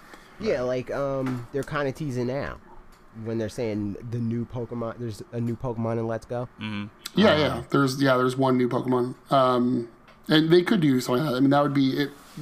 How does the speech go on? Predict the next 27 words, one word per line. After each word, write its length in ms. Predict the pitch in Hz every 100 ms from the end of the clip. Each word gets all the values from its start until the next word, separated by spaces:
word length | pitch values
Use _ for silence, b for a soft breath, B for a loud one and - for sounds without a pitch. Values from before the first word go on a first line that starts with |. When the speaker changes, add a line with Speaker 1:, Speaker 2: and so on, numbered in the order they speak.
| 151
Speaker 3:
we 100 | 160
don't 140 | 180 156
know 140 | 151
if 80 | 139
it's 80 | 139
gonna 140 | 147 135
be, 240 | 131 123 - B B B -
uh, 380 | 135 120 120 120 120 - - 233 - - - - - -
a 80 | 143
big 300 | 139 151 135
part 240 | 147 135
of 180 | 127 120
twenty 220 | - 143
nineteen, 180 | 127 143
but 100 | 143
even 220 | 151 220
if 140 | 220 175
they 80 | 165
went 180 | 165 147
back 300 | 147 156 147
and 100 | 135
made 400 | 135 131 127 -
Kanto 460 | - 147 147 131
forms 560 | 127 139 131 127 127 117
of 560 | 139 135 131 123 -
Alolan 400 | 143 131 135 165 170
Pokemon, 540 | 185 190 208 226